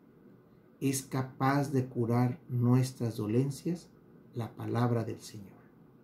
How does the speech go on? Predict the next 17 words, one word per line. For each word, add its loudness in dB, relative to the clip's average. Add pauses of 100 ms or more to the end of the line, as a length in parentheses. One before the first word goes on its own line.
(1300)
No 6
es 8
que 6
nos 8
vaya 6
a -6
curar 2
de 0
todo, 2 (460)
obviamente, -2
hay -8
que -6
poner 6
algo 6
de 8
nuestra -2
parte -12